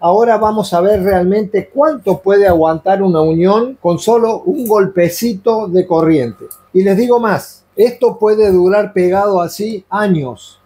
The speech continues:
No va a aflojar en ningún momento. Y para sacarlo va a haber que hacer como hice yo,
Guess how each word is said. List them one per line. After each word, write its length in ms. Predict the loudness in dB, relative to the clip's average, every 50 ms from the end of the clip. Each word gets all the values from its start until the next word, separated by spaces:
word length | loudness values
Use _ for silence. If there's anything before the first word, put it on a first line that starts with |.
| _ _
No 220 | -4 0 2 2 4
va 120 | 4 2
a 20 |
aflojar 420 | 2 0 0 0 0 0 0 0 2
en 140 | 2 2 2
ningún 320 | 2 2 2 2 2 2
momento. 500 | 2 2 2 2 2 0 -2 -6 -8 -12
Y 60 | -8
para 260 | -4 -2 -2 0 -2
sacarlo 560 | -2 -2 -4 -4 0 0 0 0 2 2 2 2
va 80 | 2
a 40 | 0
haber 220 | 0 0 -2 -4
que 80 | -4 -4
hacer 380 | -4 -2 -2 -2 -4 -4 -4 -4
como 300 | -4 -2 0 0 0 0
hice 260 | -2 -2 -4 -6 -4
yo, 320 | 0 0 0 0 0 -4